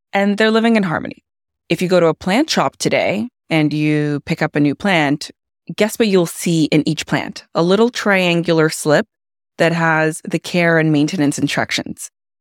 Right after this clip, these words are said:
How much sunshine they need, how much water they need, fertilizer, any other tweaks. And we don't judge plants for having their own resource requirements. And the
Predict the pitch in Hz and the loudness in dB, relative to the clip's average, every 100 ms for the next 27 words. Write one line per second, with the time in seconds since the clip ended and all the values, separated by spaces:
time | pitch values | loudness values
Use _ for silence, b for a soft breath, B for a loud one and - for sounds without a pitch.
0 | _ - 156 147 - 247 240 240 233 226 | _ -2 0 0 0 0 0 2 2 4
1 | 214 208 202 196 190 190 - 165 120 73 | 2 2 2 0 0 -2 -6 -6 -6 -6
2 | - 226 226 214 208 202 196 190 185 185 | -6 0 2 2 0 0 -2 0 -2 0
3 | 180 175 - _ _ - 208 208 208 202 | 0 -2 -6 _ _ -6 0 2 2 2
4 | 190 190 190 185 180 180 - _ _ - | 2 0 -2 0 2 0 -2 _ _ -2
5 | 208 208 175 175 165 160 156 160 _ _ | 0 2 2 2 2 2 0 -2 _ _
6 | - - - - - _ _ _ - 196 | -8 -4 -4 -6 -12 _ _ _ -4 0
7 | 262 - 247 277 240 190 165 113 - - | 0 0 0 2 2 2 0 0 -6 -12
8 | _ - 175 98 95 - - _ _ _ | _ -4 -2 -2 -6 -8 -12 _ _ _
9 | _ - 180 165 - - 175 160 143 139 | _ -2 0 0 -2 -2 -2 0 -2 -2
10 | - _ _ - 156 165 156 156 156 156 | -6 _ _ -2 2 2 2 2 0 -2
11 | - 147 147 - - _ _ _ - 165 | 0 0 0 -6 -12 _ _ _ -8 -4
12 | 139 113 82 71 - - - _ _ _ | -2 0 -2 -6 -8 -10 -12 _ _ _
13 | _ - 220 220 - - 190 214 | _ -2 2 2 0 -6 -2 -2